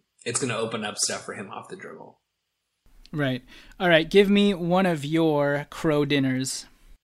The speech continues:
Speaker 1: Biggest crow dinner for me, for sure, is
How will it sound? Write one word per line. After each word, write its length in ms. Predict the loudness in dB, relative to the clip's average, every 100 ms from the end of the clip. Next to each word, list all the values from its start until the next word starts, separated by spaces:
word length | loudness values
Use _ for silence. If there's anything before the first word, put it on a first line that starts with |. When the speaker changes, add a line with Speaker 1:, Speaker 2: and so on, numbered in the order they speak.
| -10
Speaker 1:
Biggest 480 | -4 2 4 2 -4
crow 260 | -2 0 0
dinner 320 | 2 2 2
for 140 | 2
me, 300 | 0 0 0
for 180 | 0 -2
sure, 480 | -2 0 2 2 2
is 720 | 0 0 -2 -2 0 0 0